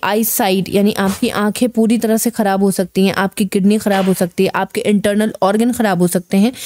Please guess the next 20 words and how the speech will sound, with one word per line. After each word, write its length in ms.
आपकी 300
डेथ 280
होने 180
के 120
चांसेस 500
बहुत 360
ज़्यादा 260
इंक्रीज 400
हो 80
सकते 300
हैं। 140
तो 100
बेहतर 500
होगा 280
कि 140
आप 360
अपने 240
शुगर 340
लेवल 340
को 200